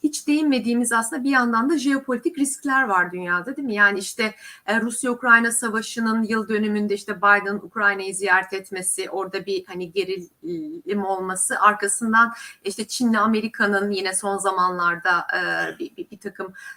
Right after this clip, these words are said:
e, işte, e, hareketlerde bulunmaları birbirlerine karşı. Hatta geçen gün mesela çok yine gündeme gelmedi ama, e,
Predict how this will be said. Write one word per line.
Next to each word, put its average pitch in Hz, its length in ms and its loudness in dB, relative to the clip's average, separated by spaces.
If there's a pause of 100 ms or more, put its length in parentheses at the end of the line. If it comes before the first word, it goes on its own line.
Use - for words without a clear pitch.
e, 180 260 0
işte, - 220 -6
e, 180 680 -2
hareketlerde 196 880 2
bulunmaları 175 420 -2
birbirlerine 180 520 -2
karşı. 190 320 2
Hatta 254 380 4 (280)
geçen 247 420 2
gün 240 80 0
mesela 220 320 -2
çok 247 240 -8
yine 214 160 0
gündeme 220 400 0
gelmedi 240 460 0
ama, 226 260 4 (340)
e, 214 100 0